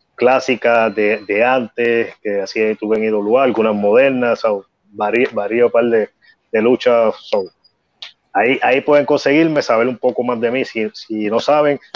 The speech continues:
y si siguen, si ya me están siguiendo, pues mira, aconseja a los demás para que sigan al rey de esta generación, el luchador hoy por hoy mejor que hay en Puerto Rico, no dicho solamente por mí, porque yo lo sé, lo dicho por todos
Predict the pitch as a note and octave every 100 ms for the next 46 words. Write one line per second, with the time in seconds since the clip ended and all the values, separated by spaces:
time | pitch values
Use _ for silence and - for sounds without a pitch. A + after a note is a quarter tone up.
0 | - G#2+ A2 G#2 A#2 C3 C#3 A#2 A#2+ A2+
1 | A#2 B2+ C#3 - C#3+ F3 E3 - A2+ A2
2 | D#3+ C#3+ - - _ _ _ - A2 G#2+
3 | C3 C#3+ C#3+ C#3+ D#3 C#3+ A#2 G#2+ C3 C#3+
4 | C3+ B2 B2 - B2+ C3+ C3 C3 C3 C3
5 | A#2+ D#3+ D#3+ A#2 A2+ - G#2 C3 D3+ _
6 | _ _ C#3 D3 - D3 D#3 D#3+ A#2+ B2
7 | B2+ B2+ C3 C3 A#2+ B2 B2+ D#3 C#3+ C3+
8 | - _ _ _ - G#2+ B2+ - C3+ C3
9 | B2+ B2+ C3 C3+ B2 C3+ D3+ E3 B2+ F2
10 | G2+ C3 - D#3+ - _ _ _ F#2+ -
11 | C#3 A#2 G#2 A2 B2 C3+ A2+